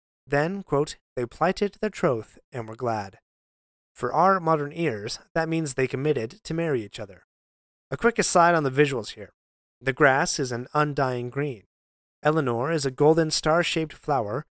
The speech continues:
which Sam the Hobbit loved so much that he named his eldest daughter Eleanor.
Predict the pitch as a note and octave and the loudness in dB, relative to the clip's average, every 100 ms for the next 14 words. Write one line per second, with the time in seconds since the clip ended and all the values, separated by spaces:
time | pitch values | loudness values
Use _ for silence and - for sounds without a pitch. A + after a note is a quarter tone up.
0 | _ _ D#3+ - - F#3+ A3+ G3+ E3+ F3 | _ _ 0 2 2 0 0 0 2 2
1 | B2+ C3 E3 E3 - F#3+ F#3 C3+ - - | 2 4 2 2 0 0 0 -2 -6 -10
2 | C#3 C3 D#3 C#3+ D#3+ D#3+ D3+ C3 B2+ D#3 | -10 -6 -2 0 0 -2 -2 -2 -2 -4
3 | - F#3 C3 G#2+ A2+ G#2+ G#2 F#2 F#2 | -4 -2 -2 -4 -8 -10 -14 -20 -20